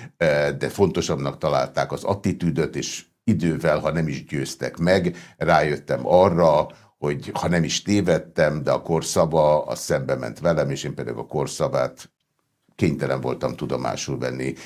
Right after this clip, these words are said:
illetve annyiban tudomásul vettem, amiben nem utasítottam vissza. Ennyi.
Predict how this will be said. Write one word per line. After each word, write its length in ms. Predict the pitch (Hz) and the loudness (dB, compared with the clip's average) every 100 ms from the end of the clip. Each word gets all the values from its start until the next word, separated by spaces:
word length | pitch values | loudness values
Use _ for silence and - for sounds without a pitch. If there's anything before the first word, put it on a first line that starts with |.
| - | -8
illetve 280 | 85 78 82 | -2 0 0
annyiban 440 | 82 101 87 73 | 2 2 2 0
tudomásul 560 | - 87 80 73 67 73 | -2 -2 0 0 -2 -6
vettem, 280 | 64 - 67 | -8 -6 -6
amiben 420 | 65 65 60 62 | -6 -8 -6 -4
nem 160 | 67 67 | -4 -6
utasítottam 680 | 58 - - 53 53 55 | -8 -10 -12 -14 -12 -12
vissza. 480 | 53 52 - - - - | -12 -10 -10 -10 -12 -6
Ennyi. 380 | 60 50 - | -4 -4 -12